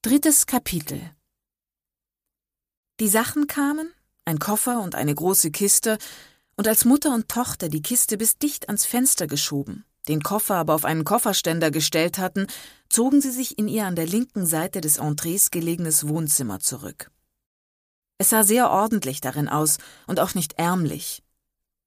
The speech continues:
Vor dem hochlehnigen Kissensofa lag ein Teppich,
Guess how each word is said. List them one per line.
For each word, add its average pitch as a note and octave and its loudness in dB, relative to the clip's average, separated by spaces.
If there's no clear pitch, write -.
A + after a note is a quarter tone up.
Vor A3+ 0
dem A3+ 2
hochlehnigen A3+ 2
Kissensofa D3+ 2
lag E3 -2
ein A3 0
Teppich, - -8